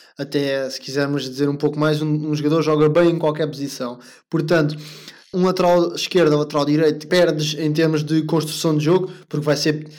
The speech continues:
vai sempre ter a tendência a puxar para o seu pé dominante, ou seja,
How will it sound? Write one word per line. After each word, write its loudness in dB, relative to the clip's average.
vai 0
sempre -2
ter 2
a 6
tendência 0
a -2
puxar -2
para -2
o 0
seu -2
pé 2
dominante, 2
ou 0
seja, 2